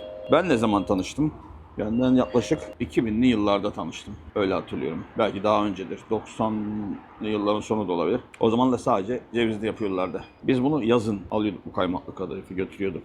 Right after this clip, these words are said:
eve, iş yerine falan. Buzluğa atıyorduk. Yaz günü şunu iki saat buzluğa tutuyorduk. Ondan sonra var ya Ömer.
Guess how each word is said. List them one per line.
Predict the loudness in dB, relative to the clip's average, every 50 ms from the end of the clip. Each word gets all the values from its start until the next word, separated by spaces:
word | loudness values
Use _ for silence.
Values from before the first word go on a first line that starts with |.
| -6 -4
eve, | -2 -2 0 -2 -4 -6 -8
iş | -10 -10 -8 -4 -2
yerine | -2 -2 -2 -4 -6
falan. | -6 -6 -6 -6 -4 -2
Buzluğa | -2 -2 0 2 2 4 4
atıyorduk. | 2 0 -2 -6 -6 -4 -2
Yaz | 0 2 2 2 0 -2
günü | -4 -6 -6 -6
şunu | -8 -6 -6 -6 -6
iki | -4 -2 -4 -2
saat | -2 -2 -4 -4 -4
buzluğa | -6 -6 -6 -6 -6 -8 -8
tutuyorduk. | -8 -8 -8 -8 -8 -8 -6 -4
Ondan | -2 -2 -2 -2 -4 -4
sonra | -6 -6 -4 -2 0 2
var | 2 2 2
ya | 2 0 -2
Ömer. | -2 -2 0 0 0 0 0